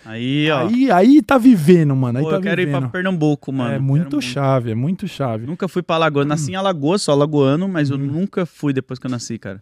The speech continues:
Speaker 2: Peraí, mas o Pernambuco
Speaker 1: Não, é Pernambuco e
Speaker 2: Ah, tá. Não, beleza.
Speaker 1: minha mãe é de Pernambuco, né?
Speaker 2: Perfeito,
Speaker 1: Mas eu nasci em
Speaker 2: perfeito.
Speaker 1: Alagoas.
Speaker 2: Aham. Eu queria, mano, é muito gostosa toda essa região aí, mano. É foda, tá ligado? A gente vai, quanto mais a gente vai subindo, mais da hora vai ficar. É muito
Speaker 1: Hum.
Speaker 2: quente, né? Tem essa, né?
Speaker 1: Hum.
Speaker 2: No, no, no calor intenso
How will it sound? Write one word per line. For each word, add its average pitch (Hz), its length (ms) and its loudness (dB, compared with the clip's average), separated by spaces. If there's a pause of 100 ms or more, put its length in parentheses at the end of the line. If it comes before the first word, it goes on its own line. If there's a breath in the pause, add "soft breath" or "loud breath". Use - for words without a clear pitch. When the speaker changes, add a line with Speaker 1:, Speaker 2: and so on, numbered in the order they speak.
(120)
Speaker 2:
Peraí, 220 180 2
mas 170 120 2
o 143 40 0
Pernambuco 170 640 0 (340)
Speaker 1:
Não, 175 240 0
é 110 120 -6
Pernambuco 120 600 -10
e 185 80 -8
Speaker 2:
Ah, 190 120 -4
tá. 170 280 -2
Não, 160 120 2
beleza. 165 320 4
Speaker 1:
minha 175 160 -2
mãe 170 220 2
é 196 80 4
de 180 100 -8
Pernambuco, 175 560 0
né? 151 100 -4
Speaker 2:
Perfeito, 139 140 -4
Speaker 1:
Mas 123 140 -6
eu 127 60 -10
nasci 135 180 -8
em - 40 -8
Speaker 2:
perfeito. 139 200 -10
Speaker 1:
Alagoas. 147 320 -8
Speaker 2:
Aham. 135 200 -4 (220 loud breath)
Eu 190 80 0
queria, 208 380 6
mano, 185 240 4
é 160 80 4
muito 208 240 2
gostosa 170 340 0
toda 165 140 -4
essa 151 140 -2
região 143 440 0
aí, 135 220 0
mano. 151 180 0
É 226 60 -2
foda, 135 540 0
tá 160 80 -8
ligado? 160 320 0
A - 20 4
gente 196 320 0 (400 loud breath)
vai, 233 180 2
quanto 240 240 -4
mais 277 160 2
a 247 40 4
gente 247 100 0
vai 247 140 4
subindo, 220 420 2
mais 220 160 4
da 262 80 2
hora 226 140 4
vai 233 80 2
ficar. 208 180 -6
É 220 80 4
muito 175 380 2
Speaker 1:
Hum. - 40 -20
Speaker 2:
quente, 160 320 -6
né? 131 140 -6
Tem 170 160 0
essa, 127 300 -2
né? 107 140 -8
Speaker 1:
Hum. - 40 -18
Speaker 2:
No, 160 300 0
no, 156 260 2
no 165 160 2
calor 151 260 2
intenso 175 480 -2